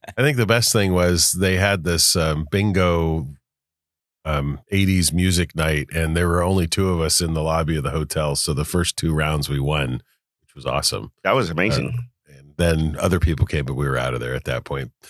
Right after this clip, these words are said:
Speaker 1: You, um, what I appreciated is, is we got comfortable. Uh, you started telling stories. So, uh,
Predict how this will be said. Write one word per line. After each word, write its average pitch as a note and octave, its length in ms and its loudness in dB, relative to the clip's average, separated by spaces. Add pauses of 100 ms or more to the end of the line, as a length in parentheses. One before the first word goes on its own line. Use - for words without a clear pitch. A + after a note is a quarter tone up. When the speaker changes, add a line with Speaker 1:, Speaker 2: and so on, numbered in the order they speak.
(380)
Speaker 1:
You, C#3 420 2
um, F#2 380 2
what A2 140 2
I G#2+ 120 4
appreciated G#2+ 640 2
is, F#2+ 220 0
is E2+ 180 -2
we G#2 180 2
got G2 260 0 (100)
comfortable. F#2 720 0 (480)
Uh, E2+ 240 2
you G2+ 380 2
started F#2+ 400 2
telling F2 320 -2
stories. C2+ 760 -2 (140)
So, D#2+ 520 0 (640)
uh, F2 460 4